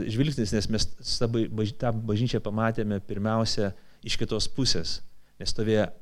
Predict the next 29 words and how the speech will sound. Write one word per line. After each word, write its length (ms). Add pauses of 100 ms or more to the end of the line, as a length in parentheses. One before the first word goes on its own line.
(140)
eilė 320
žmonių, 320
ilga 480
eilė 320
žmonių, 240
kelios 320
dešimtys, 640 (580)
didžioji 400
dalis 280
vyrų, 280 (160)
stulbinamai 480
didžioji, 280
gal 140
net 160
ir 140
visi. 300 (800)
Ir, 420
ir 160
vienuolis 460
įleidinėjo 540 (720)
ten 80
po 160
vieną, 240
po 80
kitą 380 (500)
į 160
patalpą 480
žmonės, 480
tuos 220